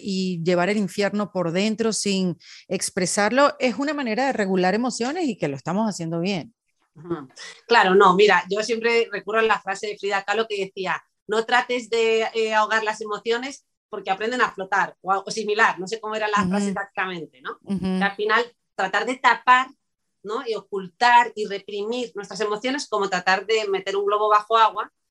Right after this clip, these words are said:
Speaker 2: y pretender que eso no salga, va a terminar saliendo, ¿no? Y lo que simplemente
Speaker 1: Claro.
Speaker 2: ocurre es que a veces sale, pues, a través de nuestro cuerpo, a través de un proceso más que opera a nivel inconsciente, que yo no hago consciente, pero de repente empiezo con un montón de molestias gástricas,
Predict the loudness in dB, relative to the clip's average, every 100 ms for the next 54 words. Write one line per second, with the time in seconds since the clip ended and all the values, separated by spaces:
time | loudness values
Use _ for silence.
0 | _ _ -20 -18 -12 -8 -8 -4 0 0
1 | 0 -2 -2 -4 0 2 2 0 0 0
2 | -2 -6 -8 _ -12 -10 -10 -12 -12 -6
3 | -2 0 4 4 2 0 2 4 4 2
4 | -2 -4 -2 -2 -2 -6 -2 -2 -2 -6
5 | -6 -4 -4 -4 -6 -10 -2 2 2 -2
6 | -18 _ -20 -20 _ -8 -4 -2 0 0
7 | 0 0 -2 0 2 2 0 _ _ -2
8 | 0 0 -2 _ -10 -4 -2 0 2 4
9 | 4 4 2 0 -4 -4 0 0 0 -6
10 | -4 2 4 4 2 0 0 -2 -4 -4
11 | -4 -4 -4 -2 0 0 2 2 2 2
12 | 2 4 2 0 0 2 2 -2 -16 -2
13 | 0 0